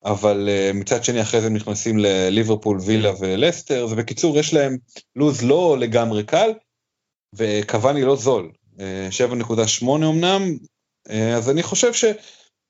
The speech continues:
אני לא יודע אם אני ממליץ להביא אותו, אה, אבל הייתי עוקב, ממשיך לעקוב אחרי הליגה האירופית, לראות, אה, כמה הוא משחק שם, ו-, ואז להחליט, אה, אם להביא אותו, כי הוא לא ישחק, אה, אה, שלושה משחקים בשבוע, זה לא, לא חושב שייתנו לו לעשות דבר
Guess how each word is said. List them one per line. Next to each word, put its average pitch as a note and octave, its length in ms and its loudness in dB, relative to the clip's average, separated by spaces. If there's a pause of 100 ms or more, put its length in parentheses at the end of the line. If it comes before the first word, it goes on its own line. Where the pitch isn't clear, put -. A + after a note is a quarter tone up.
(220)
אני C#3+ 80 2
לא F#3+ 40 4
יודע G#3 120 2
אם G#3 100 -2
אני F#3+ 120 -2
ממליץ G3 280 -4
להביא F#3 280 0
אותו, F3 500 0 (680)
אה, A#2 300 -2
אבל A#2 260 0
הייתי C#3 220 2
עוקב, C3 360 0
ממשיך C3 240 -4
לעקוב C3+ 280 0
אחרי A#2 260 0
הליגה A#2 220 -2
האירופית, C#3+ 460 0
לראות, A#2+ 340 0
אה, A2 60 0
כמה A#2 260 0
הוא A2+ 60 0
משחק A2 400 -6
שם, D3 300 0
ו-, G#2+ 400 2
ואז G#2 220 2
להחליט, G#2+ 520 -2
אה, F#2+ 260 0
אם G2 80 -4
להביא G2 260 2
אותו, A#2 220 0
כי - 80 -4
הוא G2 120 -2
לא A#2 100 4
ישחק, G#2+ 460 -4
אה, F2+ 380 -2 (800)
אה, F#2+ 100 0
שלושה G#2+ 280 2
משחקים G#2 380 -2
בשבוע, F#2 440 -2
זה F#2 140 -2
לא, G#2 300 4
לא G2+ 60 -2
חושב G#2 180 -8
שייתנו G2 380 -10
לו F#2 60 -6
לעשות F2+ 200 -8
דבר F2 180 -10